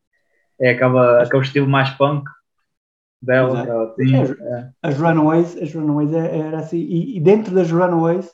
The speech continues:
Speaker 2: há outra, a outra guitarrista da banda que também teve muito sucesso, era a Lita Ford. Foi a, pronto, também teve uma carreira, uma carreira a solo, gravou álbuns de hard rock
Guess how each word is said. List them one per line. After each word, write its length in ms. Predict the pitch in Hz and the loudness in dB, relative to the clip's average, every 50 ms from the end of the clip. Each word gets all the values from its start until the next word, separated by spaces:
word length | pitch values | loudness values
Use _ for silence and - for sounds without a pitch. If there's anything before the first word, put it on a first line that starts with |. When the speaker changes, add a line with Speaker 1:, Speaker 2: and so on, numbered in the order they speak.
| _ - | _ -4
Speaker 2:
há 200 | 165 160 160 156 | -2 0 0 0
outra, 520 | 151 156 165 165 160 190 208 233 254 - - _ _ _ _ | 0 0 -2 -2 -2 -4 -4 -4 -6 -10 -18 _ _ _ _
a 60 | 151 | 2
outra 240 | 147 170 180 - 175 | 4 4 4 2 0
guitarrista 460 | 156 160 165 165 143 160 165 - 175 | 0 0 0 0 0 0 -2 -2 -2
da 100 | 151 147 | -2 0
banda 220 | 135 147 147 151 151 | 0 2 0 0 -2
que 60 | 151 | -2
também 180 | - 147 147 143 | -2 -2 -2 0
teve 160 | - 165 139 | 0 0 0
muito 200 | 139 143 139 - | 2 0 0 -2
sucesso, 360 | - - 151 147 156 160 - _ _ _ _ _ _ _ - | -6 -8 -8 -6 -6 -8 -12 _ _ _ _ _ _ _ -2
era 140 | 156 151 170 | 2 4 4
a 40 | 175 | 4
Lita 240 | 185 190 - 220 | 4 2 0 -2
Ford. 320 | 208 - 202 190 175 165 - - _ _ _ _ _ _ _ _ _ | -2 0 -2 -2 -2 -4 -8 -18 _ _ _ _ _ _ _ _ _
Foi 300 | - - 143 139 135 139 | -6 -2 0 2 4 4
a, 420 | 139 143 143 143 143 143 143 143 - _ _ _ _ _ _ _ _ _ _ _ _ | 4 6 6 4 4 2 -2 -8 -16 _ _ _ _ _ _ _ _ _ _ _ _
pronto, 280 | - 165 - - - _ - 120 120 120 - _ _ | -6 -6 -6 -6 -10 _ -18 -16 -16 -18 -18 _ _
também 220 | 147 131 131 131 | -2 0 0 0
teve 180 | 131 - 139 135 | 0 2 2 2
uma 160 | 135 143 139 | 2 2 2
carreira, 640 | 135 147 139 139 143 143 139 135 135 127 127 127 - - | 0 -2 -2 0 0 0 0 0 -2 -4 -4 -8 -10 -10
uma 160 | 143 131 127 | -10 -10 -8
carreira 340 | - 131 123 131 127 131 127 | -8 -8 -6 -6 -4 -4 -6
a 40 | |
solo, 420 | 123 - - 160 156 180 214 208 - _ _ - - - _ 165 | -6 -6 -4 -4 -4 -4 -4 -8 -12 _ _ -20 -20 -18 _ -10
gravou 320 | 135 131 - 208 214 123 | -10 -8 -8 -6 -6 -4
álbuns 360 | 123 120 123 120 120 120 117 | -4 -4 -6 -6 -10 -10 -8
de 60 | - | -6
hard 180 | - 127 123 127 | -6 -6 -6 -4
rock 360 | 127 127 139 151 151 - - | -2 -2 -2 -2 -4 -8 -16